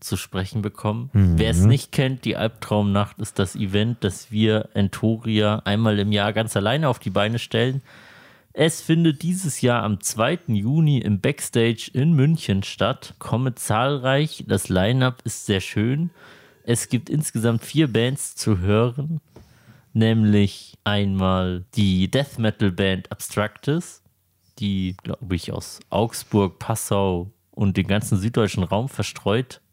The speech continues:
Speaker 1: herkommen. Sie haben auch mittlerweile einen Drummer, habe ich mir sagen lassen. Wir haben nämlich schon mal mit denen gespielt im Jahr zweitausendachtzehn. Da hatten
Speaker 2: Mhm.
Speaker 1: sie noch keinen Drummer, weil sie keinen genug technisch Versierten gefunden hatten.
Speaker 2: Weil ihre Drumspuren zu geistreich waren.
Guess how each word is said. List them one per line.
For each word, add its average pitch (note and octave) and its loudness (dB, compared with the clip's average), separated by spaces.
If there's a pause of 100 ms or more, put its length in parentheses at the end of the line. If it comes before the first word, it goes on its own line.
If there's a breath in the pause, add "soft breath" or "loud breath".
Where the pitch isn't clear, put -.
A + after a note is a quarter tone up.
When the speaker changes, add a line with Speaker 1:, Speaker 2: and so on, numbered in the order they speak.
Speaker 1:
herkommen. A2 -2 (180)
Sie - 0
haben F#3+ 0
auch D#3 -4
mittlerweile D#3 0
einen A2+ -2
Drummer, C3+ 2
habe A2+ -4
ich - -14
mir G#2+ 0
sagen G2 0
lassen. B2 -6
Wir G2+ 0
haben C#3 0
nämlich B2 0
schon F3 2
mal B2+ 4
mit G#2+ 0
denen A2+ 4
gespielt B2 0
im A2 2
Jahr G#2 2
zweitausendachtzehn. G2 -2
Da G2+ 2
hatten A2 8
Speaker 2:
Mhm. A#2 6
Speaker 1:
sie - 2
noch F#2 2
keinen C3+ 0
Drummer, G2+ 2 (400 loud breath)
weil G#2+ 2
sie G2 -4
keinen G#2 -2
genug G#2 -2
technisch A#2 -2
Versierten G2+ 0
gefunden A2 -4
hatten. F2 -6
Speaker 2:
Weil G#2 2
ihre F2+ 2
Drumspuren F#2 2
zu B2 4
geistreich - -6
waren. C#2 -6